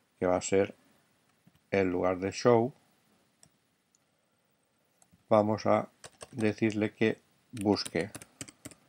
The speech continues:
todos los paquetes que empiecen por Open J D K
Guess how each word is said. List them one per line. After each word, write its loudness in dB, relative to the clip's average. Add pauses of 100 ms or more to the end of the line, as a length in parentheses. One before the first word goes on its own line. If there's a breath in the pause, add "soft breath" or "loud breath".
(2250)
todos 6
los 2
paquetes 0
que -4
empiecen -2
por -6 (460)
Open -4
J -6
D -4
K -4